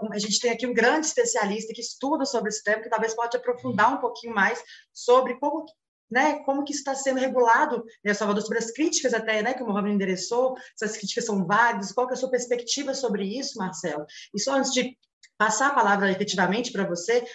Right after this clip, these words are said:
convidar o pessoal também pra mandar mais perguntas, mais comentários também. Não precisa ser só sobre regula-, é, ambiente regulatório,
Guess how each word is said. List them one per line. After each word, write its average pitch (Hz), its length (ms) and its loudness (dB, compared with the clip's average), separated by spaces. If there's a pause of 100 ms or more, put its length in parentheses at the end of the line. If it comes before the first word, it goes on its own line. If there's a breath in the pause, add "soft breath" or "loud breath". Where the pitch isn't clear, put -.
(160 loud breath)
convidar 240 320 4
o 240 60 -2
pessoal 233 360 0
também 208 260 -2
pra 220 140 -2
mandar 214 340 0
mais 220 220 -2
perguntas, 226 680 -4 (240 loud breath)
mais 202 240 0
comentários 208 720 0
também. 202 360 0 (180 loud breath)
Não 254 160 0
precisa 233 340 -6
ser 190 160 -6
só 208 260 0
sobre 180 320 -2
regula-, 170 360 -2 (200)
é, 165 180 0
ambiente 175 380 0
regulatório, 185 640 0